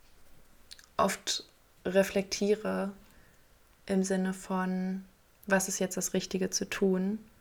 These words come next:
und wie entscheide ich mich jetzt? Und natürlich auch mal Wut, Hass, Missgunst oder in dem Sinne negative Beweggründe in mir habe. Aber ich glaube, da kommen wir wieder zu dem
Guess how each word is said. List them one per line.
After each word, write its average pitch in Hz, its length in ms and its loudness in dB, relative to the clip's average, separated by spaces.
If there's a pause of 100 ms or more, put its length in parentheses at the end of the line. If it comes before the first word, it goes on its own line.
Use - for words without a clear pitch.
(280)
und 185 180 0
wie 190 100 6
entscheide 180 440 2
ich - 140 -4
mich 185 180 -4
jetzt? - 420 -2 (760)
Und 185 540 0
natürlich 196 460 4
auch 185 240 2
mal 175 440 2 (320)
Wut, 185 440 0
Hass, 175 320 0
Missgunst 175 680 -2
oder 170 260 -2 (800)
in 180 160 2
dem 185 200 6
Sinne 170 420 -2 (140)
negative 196 500 6
Beweggründe 170 600 0
in 196 200 2
mir 180 180 0
habe. 208 240 -2 (580)
Aber 185 120 0
ich 185 120 -4
glaube, 190 280 2
da 185 120 4
kommen 190 280 0
wir 185 120 0
wieder 185 240 0
zu - 160 -2
dem 175 360 0